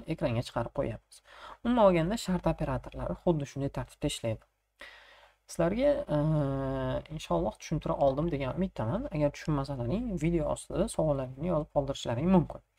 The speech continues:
Buguncha sizlarga ko'rsatib o'tmoqchi bo'lganim shulardan iborat edi. Keyingi video darsliklarda ko'rishguncha,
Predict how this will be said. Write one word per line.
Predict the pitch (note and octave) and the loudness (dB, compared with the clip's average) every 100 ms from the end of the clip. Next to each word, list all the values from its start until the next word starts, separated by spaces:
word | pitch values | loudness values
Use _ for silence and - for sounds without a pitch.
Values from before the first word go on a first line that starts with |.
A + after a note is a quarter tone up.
| - - - | -20 -20 -12
Buguncha | - B3 C4+ - | -2 -2 -2 -4
sizlarga | F#3+ D#3+ _ | -2 -2 _
ko'rsatib | - D3+ D3+ C#3 C3 | -6 -4 -4 -6 -6
o'tmoqchi | C3+ - - | -6 -6 -4
bo'lganim | C3 B2+ B2+ | -2 -2 -2
shulardan | C#3+ B2+ B2+ | 0 0 0
iborat | B2 A#2+ - C#3+ | 0 -2 -2 0
edi. | G#3+ - _ | 0 -2 _
Keyingi | D3+ G#3+ F#3 | -2 0 2
video | D#3 D3 | 0 -2
darsliklarda | F3+ - C3 B2 C3 - | -6 -8 -6 -6 -6 -2
ko'rishguncha, | C3+ - F3 F#3 | -2 0 -4 -2